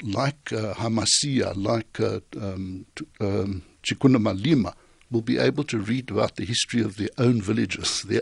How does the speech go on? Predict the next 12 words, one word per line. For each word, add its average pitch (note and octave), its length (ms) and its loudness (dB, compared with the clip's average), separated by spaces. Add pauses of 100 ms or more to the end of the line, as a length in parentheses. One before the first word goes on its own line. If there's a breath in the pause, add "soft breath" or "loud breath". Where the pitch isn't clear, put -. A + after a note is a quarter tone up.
own A2+ 300 0
areas, G2 540 -2
written A#2+ 220 -2
by G2+ 200 0
their G2 200 -4
ancestors. - 640 -8 (680 loud breath)
So A2 180 2
there's A2+ 220 6
an A#2 120 2
immediacy A2 600 0
about F2+ 340 -12
that. B2 240 -8